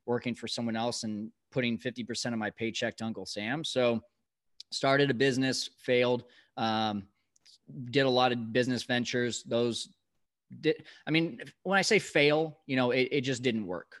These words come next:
Um, and I learned from it and I moved on and I, I gained skills though along the way, man.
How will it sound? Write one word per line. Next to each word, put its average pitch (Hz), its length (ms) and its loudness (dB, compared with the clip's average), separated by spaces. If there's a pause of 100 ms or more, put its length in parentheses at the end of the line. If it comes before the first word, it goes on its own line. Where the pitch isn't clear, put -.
Um, 110 400 -2
and 113 420 -2
I 117 100 0
learned 117 340 -2
from 92 160 -12
it 80 60 -10
and 76 100 -12
I 104 60 -8
moved 110 280 -4
on 104 220 -4
and 104 100 -4
I, 107 120 -4 (260)
I 123 80 0
gained 165 540 0
skills 139 560 0
though 107 180 2
along 110 300 0
the 107 100 -2
way, 110 220 0
man. 101 360 -4